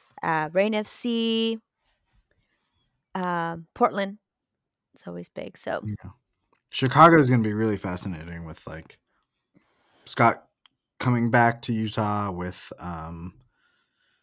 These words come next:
Speaker 2: Harrington facing his former,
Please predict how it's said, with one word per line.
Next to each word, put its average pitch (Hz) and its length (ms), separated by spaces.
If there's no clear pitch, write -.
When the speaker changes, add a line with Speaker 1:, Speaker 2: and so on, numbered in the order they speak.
Speaker 2:
Harrington 139 440
facing 120 420
his 95 120
former, 104 540